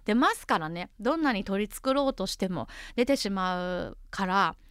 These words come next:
それをこう桜餅さんラジオ越しに、えー、感じてらっしゃる印象っていうのはやっぱり嘘じゃないと思います。で、レ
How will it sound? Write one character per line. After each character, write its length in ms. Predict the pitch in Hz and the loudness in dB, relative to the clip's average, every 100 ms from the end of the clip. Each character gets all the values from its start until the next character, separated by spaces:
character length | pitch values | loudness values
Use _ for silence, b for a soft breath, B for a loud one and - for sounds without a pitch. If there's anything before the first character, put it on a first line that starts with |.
| b | b
そ 140 | - 285 | -4 2
れ 100 | 277 | 4
を 240 | 269 269 | 4 2
こ 120 | 254 | 0
う 20 | 254 | -2
桜 320 | 240 247 254 | 0 2 4
餅 160 | 240 | 2
さ 160 | - 196 | 2 0
ん 20 | |
ラ 120 | 196 | 0
ジ 120 | 208 220 | 2 2
オ 40 | |
越 100 | 226 | 2
し 160 | 220 254 | 2 4
に、 220 | 277 262 B B B | 2 0 B B B
え 560 | 190 180 165 160 - - | -8 -6 -6 -8 -10 -14
ー、 40 | |
感 200 | - 233 | -2 -2
じ 120 | 233 233 | -2 -2
て 120 | 247 | 0
ら 80 | 254 | 0
っ 20 | |
し 80 | - | 0
ゃ 60 | |
る 100 | 370 | 0
印 240 | 247 247 - | 2 0 2
象 140 | 311 | 0
っ 40 | 311 | 0
て 80 | |
い 40 | 233 | -4
う 20 | |
の 60 | 214 | -2
は 40 | |
や 60 | 208 | -4
っ 60 | - | 2
ぱ 140 | 359 | 2
り 200 | 269 220 | 2 0
嘘 220 | 254 302 | 0 0
じ 80 | 254 | 0
ゃ 60 | 190 | 2
な 200 | 208 240 | 2 2
い 280 | 208 - - - - - - | 0 -6 -14 -20 -20 -10 0
と 240 | 285 175 _ - - - - - - - - | 0 0 _ -20 -20 -20 -20 -20 -20 -12 2
思 260 | 214 214 | 4 6
い 80 | 202 | 4
ま 180 | 185 196 | -2 -6
す。 140 | - - - B B B B | -10 -20 -20 B B B B
で、 260 | - 233 220 B B B | -2 0 0 B B B
レ 100 | 320 | -4